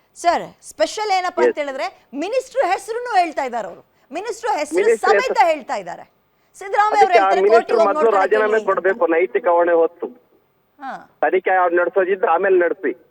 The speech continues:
Speaker 1: ಹ್ಮ್,
Speaker 2: ಮೊದಲು
Speaker 1: ಹ್ಮ್.
Speaker 2: ನೈತಿಕ ಹೊಣೆ ಹೊತ್ತು ಆ ಮಿನಿಸ್ಟರ್ ರಾಜೀನಾಮೆ ಕೊಡ್ಬೇಕು,
Speaker 1: ಹ್ಮ್.
Speaker 2: ಆಮೇಲೆ ತನಿಖೆ.
Speaker 1: ಹ್ಮ್.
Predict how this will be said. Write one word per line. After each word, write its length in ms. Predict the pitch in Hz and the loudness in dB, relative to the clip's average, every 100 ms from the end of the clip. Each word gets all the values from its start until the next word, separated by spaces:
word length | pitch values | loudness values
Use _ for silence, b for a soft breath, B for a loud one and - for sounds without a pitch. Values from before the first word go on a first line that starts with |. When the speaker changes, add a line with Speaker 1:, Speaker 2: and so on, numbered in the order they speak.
| _ _ _ _ _ _ _ | _ _ _ _ _ _ _
Speaker 1:
ಹ್ಮ್, 260 | 233 233 175 - | -20 -20 -16 -4
Speaker 2:
ಮೊದಲು 360 | 294 226 190 | -4 -2 0
Speaker 1:
ಹ್ಮ್. 100 | 214 | 2
Speaker 2:
ನೈತಿಕ 380 | 175 196 190 208 | 2 0 0 0
ಹೊಣೆ 280 | 190 185 185 | 2 2 2
ಹೊತ್ತು 340 | 180 175 - | 2 0 0
ಆ 120 | 185 | 0
ಮಿನಿಸ್ಟರ್ 500 | 170 170 175 - 208 | 2 2 0 0 -2
ರಾಜೀನಾಮೆ 500 | 185 147 160 185 185 | 0 0 0 0 0
ಕೊಡ್ಬೇಕು, 460 | 175 160 156 139 - - - _ _ _ _ _ _ _ _ _ _ _ _ | 0 0 0 0 -4 -20 -20 _ _ _ _ _ _ _ _ _ _ _ _
Speaker 1:
ಹ್ಮ್. 340 | 226 214 160 - | -20 -20 -16 -4
Speaker 2:
ಆಮೇಲೆ 400 | 143 180 196 175 | -2 0 2 2
ತನಿಖೆ. 380 | - 151 165 143 | 0 -2 -2 -2
Speaker 1:
ಹ್ಮ್. 1120 | - - _ _ _ _ _ _ 214 214 170 | -4 -12 _ _ _ _ _ _ -20 -20 -20